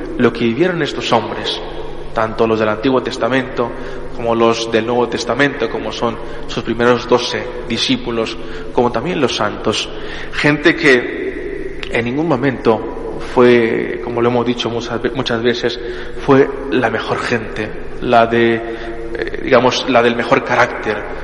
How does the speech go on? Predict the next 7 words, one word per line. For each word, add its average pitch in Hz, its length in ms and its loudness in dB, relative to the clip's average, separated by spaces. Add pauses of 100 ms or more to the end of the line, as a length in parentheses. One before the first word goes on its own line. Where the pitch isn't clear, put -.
(300)
la 123 240 6
de 117 800 0
que 123 100 4
hacía 120 800 2
continuamente 131 600 0
obras 117 280 2
buenas, 104 500 -2